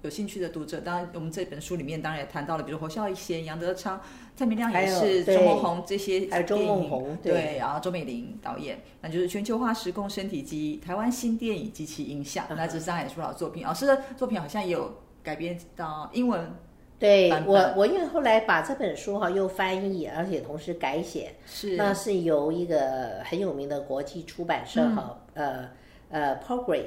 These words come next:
Speaker 2: 呃，Macmillan，那就是后来由他们出这本书，
Speaker 1: 是。
Speaker 2: 这个叫台湾 Cinema，呃，Memories and Modernity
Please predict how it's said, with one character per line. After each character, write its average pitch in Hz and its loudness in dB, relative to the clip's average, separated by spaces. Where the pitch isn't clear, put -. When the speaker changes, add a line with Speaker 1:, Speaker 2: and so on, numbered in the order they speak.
Speaker 2:
呃， 143 -4
Macmillan， 170 -2
那 120 -2
就 175 -8
是 147 -4
后 156 -2
来 139 -2
由 135 -4
他 170 -6
们 147 -6
出 160 -8
这 156 -6
本 - -10
书， 156 -6
Speaker 1:
是。 170 -12
Speaker 2:
这 208 2
个 185 2
叫 180 4
台 196 -2
湾 190 2
Cinema， 190 -4
呃， 131 -2
Memories 180 0
and 143 -2
Modernity 165 -2